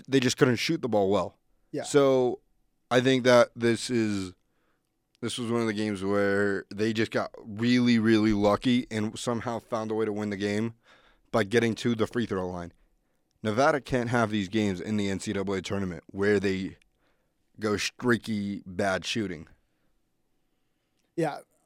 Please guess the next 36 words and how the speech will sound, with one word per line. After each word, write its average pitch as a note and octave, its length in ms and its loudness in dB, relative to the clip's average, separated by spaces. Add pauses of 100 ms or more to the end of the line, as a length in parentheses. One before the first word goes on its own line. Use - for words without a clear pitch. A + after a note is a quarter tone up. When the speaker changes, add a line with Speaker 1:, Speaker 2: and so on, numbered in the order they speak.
(160)
Speaker 2:
I F#3 120 0
mean, F#3 320 0 (1160)
we F3 100 -2
talked G#3+ 280 0
a G#3+ 40 -8
little F#3 180 0
bit E3 80 -2
about C#3+ 320 -2
fatigue C3+ 460 -8
earlier, B2+ 580 -10
and D3 200 -6
that's F3+ 260 -2
my F3+ 200 2
biggest D#3+ 460 -2
worry D3+ 360 -2
about C#3+ 180 -4
going C#3+ 200 -4
into C3+ 100 -6
the C#3 140 -4
N C3+ 80 -6
C C3+ 120 -10
double C3 220 -6
A C3 80 -8
tournament. C3 540 -10 (420)
Speaker 1:
They, D3+ 240 2
Speaker 2:
We - 60 -6 (280)
Speaker 1:
this C3 220 -2
Nevada C3+ 320 6
team C3 180 -4
had G#2+ 200 -4
to G2 100 -4
fight - 420 0 (240)
through C#3 260 2
Fresno, A2 540 4 (380)
through C3+ 220 0
Colorado, G#2+ 680 2